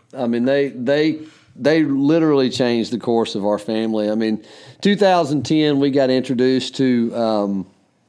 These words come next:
a baby home there in Uganda, and, and I don't have time for the whole story, but we adopted them in two thousand eleven,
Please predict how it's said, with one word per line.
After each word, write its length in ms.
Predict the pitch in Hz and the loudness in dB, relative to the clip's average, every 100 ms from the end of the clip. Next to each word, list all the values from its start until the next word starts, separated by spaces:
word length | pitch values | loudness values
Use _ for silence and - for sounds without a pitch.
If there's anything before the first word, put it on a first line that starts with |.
| _ - - | _ -16 -8
a 80 | |
baby 360 | 110 123 131 127 | -2 0 2 2
home 240 | 123 123 | 2 2
there 180 | 120 120 | 2 2
in 120 | 120 | 2
Uganda, 500 | 117 107 117 120 120 | 0 0 0 0 0
and, 260 | 117 113 110 | 0 0 -2
and 380 | 117 110 98 - | -4 -6 -6 -8
I 60 | |
don't 180 | 117 117 | -6 -4
have 160 | 107 95 | -4 -2
time 240 | 123 110 | -2 -2
for 80 | 107 | -4
the 80 | 104 | -2
whole 160 | 143 | 0
story, 340 | 127 127 113 113 | 0 -2 0 0
but 320 | 113 110 - - - - | 0 -2 -6 -20 -16 -2
we 180 | 147 156 | 2 2
adopted 440 | 151 147 127 123 | 2 0 -2 0
them 220 | 135 135 | 0 2
in 60 | 123 | 0
two 180 | 143 131 | -2 0
thousand 460 | 131 127 120 113 | 2 2 0 -2
eleven, 720 | 110 113 123 120 113 107 101 | 0 2 0 0 -2 -2 -6